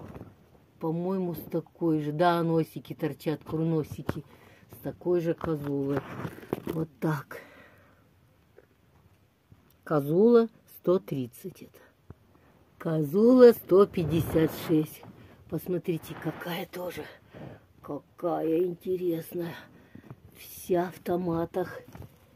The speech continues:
И дальше кверху там тоже томаты. В общем, вот так как-то мне показывать плоховато. Это тоже она сто пятьдесят шесть. Но здесь они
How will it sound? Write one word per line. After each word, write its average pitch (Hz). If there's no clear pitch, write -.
И 202
дальше 170
кверху 180
там 170
тоже 214
томаты. 208
В 175
общем, 185
вот -
так -
как-то 160
мне 160
показывать 156
плоховато. 160
Это 143
тоже 196
она 190
сто 180
пятьдесят 170
шесть. 180
Но 170
здесь 160
они 160